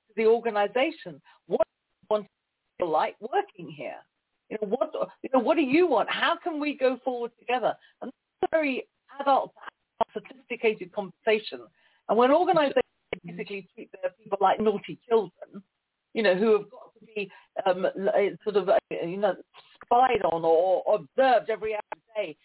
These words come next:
Speaker 1: in case they go and, you know, and, and take half an hour off when they're not supposed to, you know, it doesn't really fit, does it? So it is
Speaker 2: No,
Speaker 1: a
Speaker 2: it
Speaker 1: real,
Speaker 2: doesn't.
Speaker 1: it could be a real
Speaker 2: Okay.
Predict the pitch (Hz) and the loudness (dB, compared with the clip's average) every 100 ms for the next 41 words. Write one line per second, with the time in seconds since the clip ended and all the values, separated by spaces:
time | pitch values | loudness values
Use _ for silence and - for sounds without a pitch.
0 | _ _ - 233 233 214 170 - 208 208 | _ _ -8 -6 -8 _ -20 -6 0 0
1 | 190 175 160 _ _ - - - - 180 | 0 -4 -10 _ _ -20 -20 -20 -20 -8
2 | 165 175 180 - 277 220 208 220 208 208 | -6 -4 -6 -10 0 0 2 0 0 0
3 | 202 190 185 - 185 185 196 - - 175 | 2 2 2 0 -4 -4 -4 -6 -14 -12
4 | 214 220 _ - 143 - 214 _ _ _ | -2 -2 _ -12 -10 -8 -12 _ _ _
5 | _ - 269 247 277 294 349 370 302 302 | _ -4 2 4 4 2 -2 -2 -2 -2
6 | 294 403 - - - 233 156 - - _ | 0 0 0 -2 -16 -6 -6 -6 -20 _
7 | - - 269 277 - 254 - 220 226 269 | -16 -2 0 0 0 0 0 -2 0 2
8 | 247 - 226 143 - - 277 233 214 254 | 2 -2 -8 -14 -18 -6 -6 -2 -4 -4
9 | _ _ _ _ _ - _ _ _ _ | _ _ _ _ _ -20 _ _ _ _
10 | _ _ _ _ _ _ _ - 202 190 | _ _ _ _ _ _ _ -18 -12 -8
11 | 156 170 | -6 -8